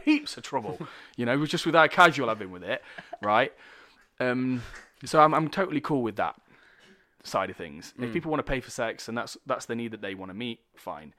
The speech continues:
Speaker 2: Mm.
Speaker 1: Even these pickup artist dudes that I don't like to be lumped in with, I try to distance myself from these pickup artists on YouTube and shit as much
Speaker 2: Yeah.
Speaker 1: as possible, who just use essentially, uh, instrument-,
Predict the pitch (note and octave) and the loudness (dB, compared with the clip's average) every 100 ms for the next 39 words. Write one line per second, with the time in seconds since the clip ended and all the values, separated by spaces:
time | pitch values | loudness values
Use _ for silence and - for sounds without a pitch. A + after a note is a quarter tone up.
0 | - G#2+ A#3 A#3+ A3 G3+ - A3 - - | -20 -8 -4 -2 -2 -4 -6 -6 -2 -2
1 | A2+ - - F#2+ G2 C#3+ - - B2+ F3 | -2 -4 -14 -12 -12 -12 -12 -4 -2 0
2 | D#3 D3+ - C3+ B2 A2 - B2 E2 D2+ | 2 0 -2 -8 -6 -6 -6 -8 -8 -14
3 | A2+ - - _ _ _ A2+ - C#3 A#2+ | -14 -18 -20 _ _ _ -8 -2 -2 -2
4 | C3 - A#2 B2 - A2+ - A#2 A2+ - | -10 -10 -12 -14 -10 -10 -8 -10 -8 -8
5 | B2+ A#2 - G2+ - G#2+ G#2 G#2+ A2+ G#2 | -10 -6 -4 -4 -8 -12 -10 -10 -10 -10
6 | G2 G2 F2+ F#2 G#2+ A2+ G#2 A2 - D#2+ | -14 -12 -12 -12 -12 -8 -8 -8 -12 -18
7 | - - - - - C3 B2+ B2+ A#2 G#2+ | -18 -20 -20 -20 -10 -8 -8 -8 -8 -10
8 | - _ _ _ _ B2+ A#3 A3 F#3 E3+ | -20 _ _ _ _ -2 -2 -2 -4 -2
9 | C3+ - C3 - F3+ - E3 D3 | -4 -4 -8 -6 -6 -6 -6 -6